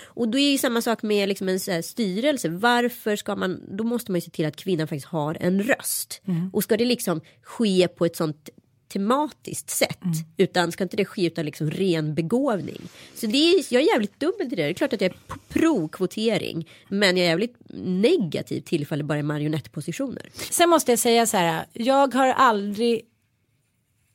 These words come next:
Speaker 2: kunnat vara tillsammans med någon som inte är generös. Det, liksom, det lirar inte med mig. Jag kan inte, jag kan liksom inte riktigt älska en sån person hela vägen.
Speaker 1: Nej.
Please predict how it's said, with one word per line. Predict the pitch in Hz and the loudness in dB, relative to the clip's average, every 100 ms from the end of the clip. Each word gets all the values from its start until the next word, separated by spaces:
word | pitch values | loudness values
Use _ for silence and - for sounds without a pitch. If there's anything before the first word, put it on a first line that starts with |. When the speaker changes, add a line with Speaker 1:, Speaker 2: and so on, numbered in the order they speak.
| _ | _
Speaker 2:
kunnat | - 220 208 | -4 -2 0
vara | 202 | 0
tillsammans | 190 233 220 202 185 | 2 2 2 2 0
med | 196 | 0
någon | 180 160 156 | 2 2 0
som | - 180 | -2 -2
inte | 160 156 | -2 -2
är | |
generös. | 170 160 170 139 - - | -2 -2 -2 -4 -8 -6
Det, | 202 - | -6 -4
liksom, | 226 233 220 | -2 0 0
det | 233 | 2
lirar | 254 220 240 | 2 4 4
inte | 214 156 | 2 0
med | 151 | -2
mig. | 147 160 | -2 -2
Jag | 185 185 | -2 0
kan | 214 | 0
inte, | 208 190 - _ _ | 0 -4 -6 _ _
jag | - 214 | -10 -2
kan | 254 | 0
liksom | 247 247 | 0 0
inte | 240 226 | 0 2
riktigt | 220 214 175 _ _ | 0 0 -8 _ _
älska | 208 180 151 - 214 | -2 0 0 0 0
en | 180 | 0
sån | 156 160 156 | 0 0 -2
person | 160 185 156 | -4 0 0
hela | 156 160 160 | 2 2 2
vägen. | 190 180 139 - 185 - _ | 2 2 0 -6 -14 -18 _
Speaker 1:
Nej. | 196 180 | -4 -4